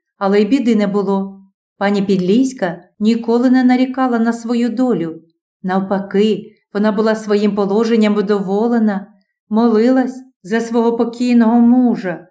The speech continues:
що спромігся для неї сей домик купити та придбав для неї власний куток на старість. Того дня, як це оповідання зачинається,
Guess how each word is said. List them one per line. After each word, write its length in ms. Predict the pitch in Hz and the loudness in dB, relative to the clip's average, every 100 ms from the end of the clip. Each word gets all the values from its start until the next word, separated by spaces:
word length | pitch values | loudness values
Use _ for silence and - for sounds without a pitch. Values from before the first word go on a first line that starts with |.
| _ _ | _ _
що 240 | _ 220 | _ -4
спромігся 680 | 208 - 214 220 247 254 240 | -4 -2 2 4 4 2 0
для 200 | 226 233 | 0 2
неї 280 | 233 247 247 | 2 2 2
сей 320 | - 240 190 | 0 -2 -2
домик 400 | 202 247 240 233 - | -2 2 2 2 -2
купити 720 | 233 - 247 208 190 170 - _ _ _ | -4 -2 -4 -4 -4 -6 -8 _ _ _
та 140 | 208 | -4
придбав 580 | 208 214 175 165 202 247 | -2 0 0 0 0 0
для 160 | 240 247 | 0 4
неї 540 | 240 220 175 165 170 - | 4 4 0 -6 -10 -14
власний 480 | 175 196 214 - 214 | -4 -2 -2 -2 -2
куток 540 | 214 208 214 247 247 208 | 0 -4 0 0 0 0
на 140 | 202 | -2
старість. 960 | 196 - - 226 214 175 165 - _ _ _ _ _ _ _ | -4 -10 -6 -4 -2 -4 -6 -12 _ _ _ _ _ _ _
Того 260 | 202 196 208 | -2 2 2
дня, 480 | 202 202 196 196 - - | 2 2 -2 -6 -18 -4
як 260 | 202 202 | -4 -2
це 120 | 226 208 | -2 0
оповідання 600 | 202 208 202 202 190 170 | 0 0 0 0 0 0
зачинається, 1040 | 180 180 170 160 214 254 240 - 240 | -4 -4 -6 -2 0 0 -2 -6 -6